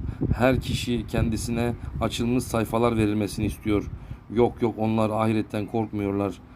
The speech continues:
Hayır, hayır, o Kur'an kuşkusuz bir öğüttür. Dileyen onu düşünür. Bununla beraber Allah dilemedikçe onlar öğüt alamazlar. Koruyacak da odur,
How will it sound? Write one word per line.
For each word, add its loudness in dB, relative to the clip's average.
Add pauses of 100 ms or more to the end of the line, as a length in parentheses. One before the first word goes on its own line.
(140)
Hayır, 2
hayır, -2 (100)
o -4
Kur'an -2
kuşkusuz -8
bir 2
öğüttür. 2 (420)
Dileyen 2
onu -2
düşünür. -6 (360)
Bununla 2
beraber 2 (120)
Allah 0
dilemedikçe 0
onlar 0
öğüt 0
alamazlar. -2 (460)
Koruyacak 2
da -6
odur, -2